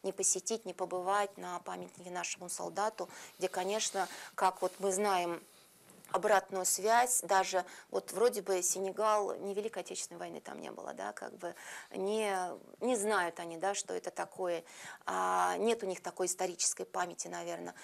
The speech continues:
но даже вот от них, что мурашки по коже. Конечно, спасибо им и за та-, за такую вот обратную тоже связь. Поэтому, да, были международные наблюдатели, и в целом, а, они очень высоко оценили организацию работы наших участковых избирательных комиссий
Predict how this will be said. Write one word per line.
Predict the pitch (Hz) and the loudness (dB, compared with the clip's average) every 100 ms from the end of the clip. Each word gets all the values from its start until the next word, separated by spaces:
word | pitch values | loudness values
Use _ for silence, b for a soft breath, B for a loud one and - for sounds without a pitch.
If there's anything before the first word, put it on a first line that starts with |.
| B - | B -8
но | 185 | 2
даже | 190 185 | 2 2
вот | 180 180 | -2 -4
от | 185 | -4
них, | 214 226 | -4 -4
что | - - 180 - - | -6 -6 -8 -8 -6
мурашки | 185 180 170 - | -2 -2 -2 -8
по | - 170 | -8 -10
коже. | - 175 170 170 B B | -8 -8 -8 -10 B B
Конечно, | 185 196 - | -6 -4 -2
спасибо | 190 - 175 190 185 | -4 -4 -4 -4 -6
им | 175 170 | -6 -6
и | 170 | -4
за | 180 | -4
та-, | 175 - | -4 -4
за | 175 | -4
такую | 170 - 170 | -4 -4 -6
вот | 165 170 | -4 -6
обратную | 170 180 180 180 | -2 -2 -2 -8
тоже | 175 170 170 | -6 -6 -4
связь. | - 160 - - B B B | -2 -2 -4 -8 B B B
Поэтому, | 202 226 302 320 | 4 6 4 6
да, | 269 269 | 8 8
были | 247 247 | 6 2
международные | 233 202 226 220 208 | 0 2 4 4 4
наблюдатели, | 208 196 202 190 254 - 247 | 0 0 2 4 4 2 -2
и | - 202 | 0 -2
в | - | 0
целом, | - 226 262 226 214 B B | 6 8 8 6 2 B B
а, | - 202 | 2 4
они | 196 226 254 | 6 6 4
очень | 220 214 208 | 2 4 4
высоко | 208 226 226 - 208 | 6 6 6 6 6
оценили | - - 196 208 254 | 6 4 4 4 6
организацию | - 190 170 190 190 196 185 - 185 180 | 6 6 2 0 4 4 4 4 4 6
работы | 190 185 190 180 | 4 4 2 2
наших | 180 175 - | 2 0 -2
участковых | 175 185 - 185 175 175 | -4 -6 -4 -2 -2 -6
избирательных | 170 180 180 180 180 | -2 0 0 -4 -6
комиссий | 185 214 247 | -4 -2 -2